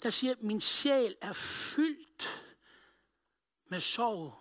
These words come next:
siger Jesus. Så kalder han disciplerne til sig, "Fordi ingen må sørge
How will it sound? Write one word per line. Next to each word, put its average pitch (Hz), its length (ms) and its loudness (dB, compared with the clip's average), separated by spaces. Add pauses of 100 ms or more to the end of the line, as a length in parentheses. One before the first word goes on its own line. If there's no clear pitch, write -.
(120)
siger 151 340 -4
Jesus. - 420 -10 (880)
Så - 140 -12
kalder 208 280 0
han 180 180 -2
disciplerne 156 760 -4
til 214 240 -8
sig, - 140 -6 (960)
"Fordi 175 400 -8
ingen 202 520 -2 (220)
må 156 120 -2
sørge 170 640 2